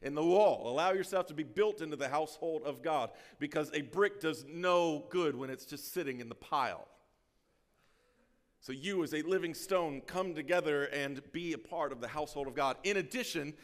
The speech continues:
don't just be one who visits the house of God, but be built into the house of God. Um, so it's easier for me to say this here than it is for my church in Furnace Branch Road.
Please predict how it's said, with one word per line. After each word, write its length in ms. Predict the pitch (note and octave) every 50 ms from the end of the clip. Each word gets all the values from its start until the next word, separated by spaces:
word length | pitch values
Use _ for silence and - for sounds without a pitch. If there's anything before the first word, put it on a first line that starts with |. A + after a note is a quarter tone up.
| - - - -
don't 220 | - G3 A#3 A#3 F#3+
just 180 | - G#3+ -
be 100 | - G#3+
one 200 | G#3 F#3+ G#3 G3
who 100 | F3 F3
visits 560 | D3 B2 - A#3 D4 D#4 - A3+ E3 - - -
the 120 | D3 C3+
house 280 | A#2+ C#3+ C3+ - - C3
of 100 | A#2+ G2+
God, 240 | C#3 B2+ B2+ B2
but 140 | D3 D3 B2
be 80 | C#3 C#3+
built 400 | A#2+ - - E3+ D#3+ D3+ - - - -
into 420 | F3+ F#3+ F#3+ F3 D#3 C3 - C3+
the 120 | A2 G#2+ F#2+
house 260 | G#2 F#2+ F2+ - -
of 140 | F2+ D#2 -
God. 340 | F#2+ C#2 G#1 G1+ - - _ _ _ _ _ _ _ _ _ _ _ _ _ _ _ _ _ _ _ _ _ _ _ _ _ _ _ _ _ _ _ _ _ _ _ _ _ _ _ _ _ _ - _ _ _
Um, 220 | - G2+ G2 F#2 E2+ E2 D2+ - - - - _ _ _ - _ _ _ _ _ _ _ _ _ _
so 260 | - - B2 A2+ G#2+
it's 180 | G2 A2 - -
easier 300 | B2 C3 C3 A#2 A2+ G#2+
for 100 | - A#2
me 120 | A2+ A2+ G#2
to 60 | F#2+
say 180 | - - A2 G#2
this 220 | G2 G#2 G2 -
here 280 | - B2+ B2+ B2+ B2+ A#2+
than 160 | - G#2+ G2
it 120 | F#2+ F#2+
is 200 | G2 F#2+ F2+ -
for 240 | - - G2 G2 F#2
my 180 | F2+ F#2 F#2 F#2
church 260 | - - G2+ F#2 -
in 80 | G2 F2+
Furnace 240 | - G2 F#2 F2 -
Branch 260 | - F#2 F2 F2 -
Road. 140 | F2+ D#2